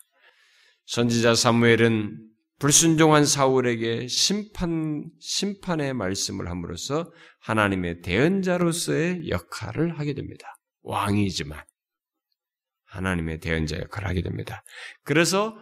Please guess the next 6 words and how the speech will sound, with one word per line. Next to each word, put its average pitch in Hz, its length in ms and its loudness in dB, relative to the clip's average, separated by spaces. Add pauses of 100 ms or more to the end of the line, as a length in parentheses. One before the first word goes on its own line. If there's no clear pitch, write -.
(180)
왕정 190 720 4
시대 180 420 -2
동안에 95 520 -2 (840)
왕에 185 520 4
대한 180 280 8
선지자의 208 1080 0